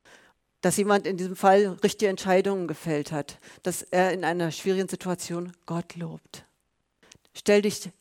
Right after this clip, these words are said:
zur Sanftmut. Dann erlebst du mehr Freude. Und au-, ganz ausdrücklich, Sanftmut ist nichts für alte Frauen oder ältere Damen,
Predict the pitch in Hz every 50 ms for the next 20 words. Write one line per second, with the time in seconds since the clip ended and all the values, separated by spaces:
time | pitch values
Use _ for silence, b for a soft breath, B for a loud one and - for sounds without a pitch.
0 | _ - - 196 180 175 175 170 180 180 - - - - 156 151 156 - - -
1 | - _ _ _ _ _ _ _ _ _ _ _ _ _ _ _ _ _ _ -
2 | - 180 175 180 180 190 190 190 - - - 185 185 180 180 185 180 - - -
3 | 175 170 175 170 165 160 156 - _ _ _ _ _ _ _ _ _ _ _ _
4 | _ B B B B - 185 190 - - - _ - - 196 214 240 247 - -
5 | _ _ _ _ _ _ _ _ _ _ _ - 190 226 262 269 - - - 220
6 | 208 - - - 214 202 - 170 165 - 190 190 196 226 240 - - _ - 214
7 | 214 220 214 - - - 165 - - - 196 208 233 - - - - - - 208
8 | 190 - - 175 190 190 - 196 190 - - - - 170 165 180 220 240 254 247
9 | _ _ _ - - 160 170 - - 196 202 196 - - 190 175 - 180 180 190
10 | 202 220 233 247 254 254